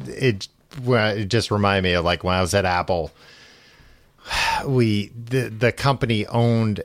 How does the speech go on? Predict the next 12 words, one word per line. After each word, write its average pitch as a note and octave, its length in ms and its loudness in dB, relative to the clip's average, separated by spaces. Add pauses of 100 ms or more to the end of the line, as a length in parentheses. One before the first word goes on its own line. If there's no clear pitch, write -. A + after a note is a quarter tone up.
an A2+ 160 -2
Italian G#2 800 0
quarry. F#2 840 0 (380)
That's F#2 240 -2
what G2+ 140 0
made F#2+ 160 0
me E2+ 120 0
think F#2+ 200 0
of D#2+ 140 -2
this D#2 280 -4
with F#2+ 200 0
Italy, E2+ 580 0